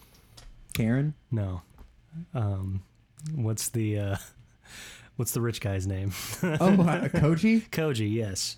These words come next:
Speaker 2: It's gonna be a, uh, <laughs> a reversal of, um, your, your expectations there. He's gonna subvert those and, uh,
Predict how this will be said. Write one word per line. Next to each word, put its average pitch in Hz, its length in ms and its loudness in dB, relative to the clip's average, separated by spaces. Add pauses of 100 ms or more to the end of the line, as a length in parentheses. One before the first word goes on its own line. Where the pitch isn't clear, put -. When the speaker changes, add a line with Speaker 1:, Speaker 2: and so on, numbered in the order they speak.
(200)
Speaker 2:
It's - 80 -10
gonna 127 160 0
be 117 280 0
a, 107 640 0 (1120)
uh, - 60 -8
<laughs> 679 580 -4 (1200)
a 139 40 0
reversal 131 560 -2
of, 107 280 -2
um, 98 440 -4 (1300)
your, 113 220 0
your 101 300 0 (120)
expectations 107 760 -4
there. 123 320 -6
He's - 80 -18
gonna 123 180 -4
subvert 110 440 -4
those 120 340 -4
and, 127 220 -4
uh, 123 240 -4